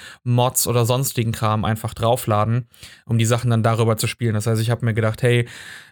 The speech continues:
ähm, bei anderen Titeln oder so große Investitionen einfach nur, um ein Spiel oder so zu haben, gerade jetzt so, äh, auch bei, bei Sega Saturn, wo ich auch in Zukunft mal Sachen zu machen möchte gerne,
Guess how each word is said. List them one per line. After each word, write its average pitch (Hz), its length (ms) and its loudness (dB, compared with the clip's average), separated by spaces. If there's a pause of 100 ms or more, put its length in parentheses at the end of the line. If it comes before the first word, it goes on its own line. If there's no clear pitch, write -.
(100)
ähm, 120 640 2
bei 127 180 2
anderen 131 600 0
Titeln 135 280 0
oder 127 180 2
so 123 220 2
große 123 400 2
Investitionen 127 800 2
einfach 120 380 -2
nur, 120 180 2
um 107 160 -2
ein 113 180 0
Spiel 147 280 -2
oder 123 140 2
so 117 100 0
zu 117 240 -2
haben, 117 480 0
gerade 117 260 2
jetzt 113 120 -2
so, 113 280 0 (400)
äh, 113 120 2
auch 107 200 0
bei, 113 320 0
bei 113 200 0
Sega 113 280 2
Saturn, 117 420 2
wo 117 60 0
ich 117 140 0
auch 113 100 -2
in 123 80 -2
Zukunft 120 400 -2
mal 117 120 2
Sachen 113 260 0
zu - 100 -4
machen 117 320 0
möchte 110 280 -2
gerne, 110 340 0